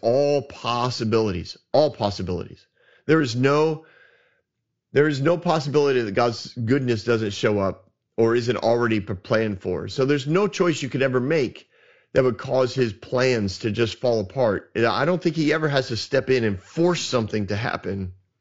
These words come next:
in order to, quote, have his will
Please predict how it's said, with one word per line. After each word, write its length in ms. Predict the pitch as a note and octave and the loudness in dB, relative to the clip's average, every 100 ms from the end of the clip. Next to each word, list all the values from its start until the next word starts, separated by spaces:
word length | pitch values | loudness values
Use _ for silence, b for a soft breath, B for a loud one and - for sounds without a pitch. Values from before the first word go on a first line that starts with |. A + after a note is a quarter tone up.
| _ _ _ _ - _ _ _ _ - | _ _ _ _ -20 _ _ _ _ 2
in 120 | B2+ | 4
order 240 | C#3 C3+ | 4 2
to, 320 | - C3 A2+ | 0 -2 -2
quote, 420 | G2 C3+ B2 G#2+ - B B B B B | 0 0 0 -2 -10 B B B B B
have 200 | C3 B2 | 0 2
his 200 | A2+ G#2 | 2 -2
will 480 | G#2+ B2 A2+ F2+ | 0 2 2 -2